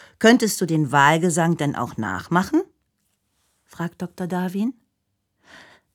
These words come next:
„Ganz sicher. Ich höre es noch deutlich, wie im Traum.“ Der Kapitän verschwindet ans Steuerrad.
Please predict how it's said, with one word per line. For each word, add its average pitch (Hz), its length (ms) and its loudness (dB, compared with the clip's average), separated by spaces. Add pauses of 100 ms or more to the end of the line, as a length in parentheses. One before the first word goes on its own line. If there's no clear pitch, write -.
(140)
„Ganz 269 320 0
sicher. 208 380 -4 (320)
Ich 208 180 -4
höre 269 200 4
es 269 120 0
noch 233 180 0
deutlich, 254 720 -2
wie 262 160 2
im 233 140 2
Traum.“ 220 460 0 (1300)
Der 160 100 -4
Kapitän 170 600 -2
verschwindet 165 640 -2
ans 156 160 -2
Steuerrad. 113 640 -4